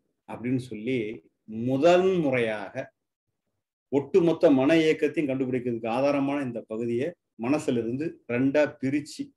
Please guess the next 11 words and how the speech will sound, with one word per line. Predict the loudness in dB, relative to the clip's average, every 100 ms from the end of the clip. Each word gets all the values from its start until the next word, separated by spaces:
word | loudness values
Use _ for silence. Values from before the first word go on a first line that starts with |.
| -8
எப்படி | -2 0
உடல் | 0 2 2
இயக்கம் | 2 2 -2
ரெண்டா | -2 -2 -2
செயல்படுதுன்னு | -2 -4 -4 -6 -8
நம்ம | -8 -8
சொன்னோம் | -8 -6 -4
இல்லையா, | -4 -6 -10 _ _ _
அதே | 0 4 4
மாதிரி | 4 2 0
மன | -2